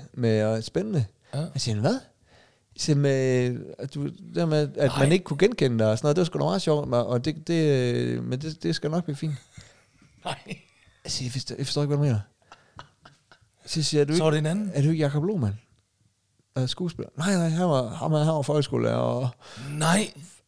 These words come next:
Speaker 1: Jo.
Speaker 2: Så skete det lige bagefter,
Speaker 1: Så, så
Speaker 2: simpelthen.
Speaker 1: sker det simpelthen, at jeg ikke kan, så er han bare forsvundet fra, fra nethinden.
Speaker 2: Jamen, det er da mærkeligt.
Speaker 1: Mega. Det er mega, altså, mega sygt. Og det er også sjovt. Du kunne heller ikke, da jeg viste dig billedet af ham,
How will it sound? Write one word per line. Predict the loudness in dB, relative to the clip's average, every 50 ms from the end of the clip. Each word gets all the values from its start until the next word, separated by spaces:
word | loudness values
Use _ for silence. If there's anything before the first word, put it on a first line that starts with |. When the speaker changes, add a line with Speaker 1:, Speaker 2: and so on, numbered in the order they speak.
| _ _ -20 -16 -8 -4
Speaker 1:
Jo. | -2 -2
Speaker 2:
Så | 0 0 -2
skete | -2 0 -2 -2 -4 -2
det | -4 -6
lige | -4 -4 -4 -4 -2
bagefter, | 0 0 0 2 0 -2 -2 -2
Speaker 1:
Så, | -2 0
så | 0 0 0
Speaker 2:
simpelthen. | 0 0 0 -2 -2 -2
Speaker 1:
sker | -2 -2 -2
det | -2 -4
simpelthen, | -4 -4 -2 -2 -2 -4 -2
at | 0
jeg | 0 2 2
ikke | 0 -2
kan, | 0 2 4 4 4 4 2 2 -2 -4 -8 -8 -4
så | -2 -2
er | 0
han | 0 -2 0
bare | -2 -2 -4 -4 -8
forsvundet | -8 -6 -4 -4 -2 0 2 2 2 2
fra, | 2 2 2 2 0 -4 _ _ _ _ _ _
fra | -6 -2 0
nethinden. | 2 2 0 0 -2 -4 -2 -4 -6 -8 _ _ _ _ _ -20 _ _ _ -20
Speaker 2:
Jamen, | -14 -10 -8
det | -6 -6
er | -8
da | -8 -8
mærkeligt. | -6 -4 -4 -4 -6 -10 -6 0
Speaker 1:
Mega. | 4 6 6 6 6 4 -2 -4 _ _ _ _ _ _ _ _ _ _ _ _ _ -8
Det | -4
er | 0
mega, | 0 0 0 -2 -6 -12 -10 -6
altså, | -4 -4 -2 2 4
mega | 4 4 4 2 0
sygt. | -2 0 2
Og | 2 4
det | 6
er | 6
også | 6 6
sjovt. | 6 4 4 2 -4 -16 -20 -8 -2 0
Du | 0
kunne | 4 8 8 8
heller | 10 8
ikke, | 6 4 4
da | 2 2
jeg | 2 4
viste | 2 0 2 0
dig | 0 2
billedet | 2 4 4
af | 4
ham, | 4 2